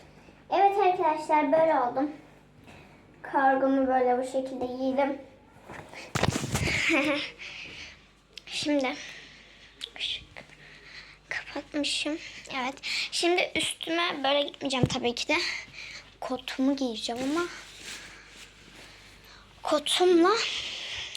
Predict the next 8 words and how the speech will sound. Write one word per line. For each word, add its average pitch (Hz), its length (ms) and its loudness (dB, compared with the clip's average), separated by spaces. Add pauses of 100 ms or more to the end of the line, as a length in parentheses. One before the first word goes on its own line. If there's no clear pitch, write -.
(120)
aynı 285 380 4
olacak. 294 320 -2 (2750)
Evet, 254 260 0 (280)
böyle 262 220 0
bir 247 100 -6
tane 262 380 -4 (720)
kotumu 277 420 -2
giyeceğim. 254 400 -2